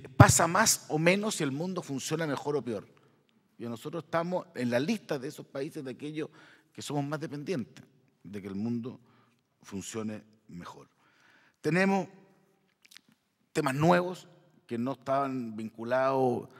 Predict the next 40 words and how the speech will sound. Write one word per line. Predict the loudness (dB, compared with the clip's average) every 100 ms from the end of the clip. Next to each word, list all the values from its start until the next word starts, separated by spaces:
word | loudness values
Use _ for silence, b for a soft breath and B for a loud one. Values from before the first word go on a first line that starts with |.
| B -10
simplemente | 0 0 2 -2 -2 -4
al | -6
tema | -4 0
de | 0
la |
frontera, | -2 -6 -4 0 0
algo | 0
hacía | -4 -6 -8
referencia | -8 -6 -6 -8 -12 -14 -18 b b b b b b b _
el | -18 -14
diputado | -12 -8 -4 -2
Ale. | -4 -6
Tenemos | -8 -4 -4 -4 -10 -20 -4
temas | -2 -2
vinculados | -6 -8 -4 -4
al | -6
narcotráfico, | -10 -10 -10 -2 -2 -2 -8 -18 -20 _ _ _ _
que | -6
hoy | -4
día | -2 0 -2
van, | -2 -4 -6 -10 -16 -14
van | -8 -4
mucho | 0 4 6 6
más | 4 2 0
allá | -2 0 0
de | 0
las | -6 -8
leyes | -8 -8 -8 -10
internas, | -12 -8 -2 -2 -2 -10 -14 b b b b b _ _ -16
van | -10 -4
mucho | -2 0 2
más | 2 0
allá | -2 -2
de | -2
lo | -6 -10
que | -16 -20 _ _
nos | -12 -10
es | -8
propio | -10 -4 -2 -2 -6 -8 -12
dentro | -14 -8 -8 -8 -12 -12